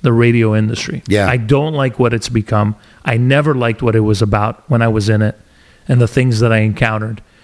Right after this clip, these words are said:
Speaker 1: And so radio is such a beautiful thing. That's what I tell people. I have nothing against radio.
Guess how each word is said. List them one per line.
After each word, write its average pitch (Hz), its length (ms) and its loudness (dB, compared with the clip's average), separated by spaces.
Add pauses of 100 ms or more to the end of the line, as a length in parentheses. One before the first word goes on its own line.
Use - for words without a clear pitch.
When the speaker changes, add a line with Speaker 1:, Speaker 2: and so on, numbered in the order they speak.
(460)
Speaker 1:
And 123 140 0
so 127 380 0 (1600)
radio 143 240 2
is 143 80 -2
such 160 160 -2
a 139 40 4
beautiful 127 380 0
thing. - 140 -2
That's 165 120 0
what 190 80 2
I - 20 0
tell 170 160 -2
people. 123 240 -6
I 131 40 0
have 175 80 0
nothing 139 280 -2
against 107 300 -2
radio. 120 320 0